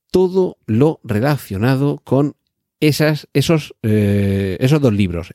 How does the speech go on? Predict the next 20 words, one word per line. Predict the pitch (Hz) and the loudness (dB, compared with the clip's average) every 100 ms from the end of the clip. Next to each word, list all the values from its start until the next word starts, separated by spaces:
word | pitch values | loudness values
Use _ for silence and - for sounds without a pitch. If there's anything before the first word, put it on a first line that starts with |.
| _ | _
El | 113 | -2
Señor | 110 147 | 2 4
de | 131 | 2
los | 117 | 2
Anillos | 131 190 226 214 - | 0 2 0 -2 -6
y | 98 | -8
El | 82 | -6
Hobbit. | 104 71 - _ _ _ _ _ _ - | -6 -8 -12 _ _ _ _ _ _ -2
Ha | 143 | 0
hecho | 131 - - 87 - _ _ _ | 0 -2 -8 -8 -10 _ _ _
películas | 104 143 208 220 240 240 - _ _ _ _ | -2 -2 0 -2 -2 -2 -8 _ _ _ _
y | 107 117 - | -6 -6 -6
se | - - 87 | -12 -6 -4
supone | - 85 - 127 147 175 208 _ - | -4 -6 0 2 2 -2 -6 _ -12
que | - - | -10 -6
en | 98 87 | -6 -6
el | 82 | -8
futuro | - 95 - 165 175 185 - _ - _ _ _ | -10 -12 -2 0 2 0 -4 _ -20 _ _ _
puede | 139 151 | 2 2
hacer | 135 127 147 | 2 2 0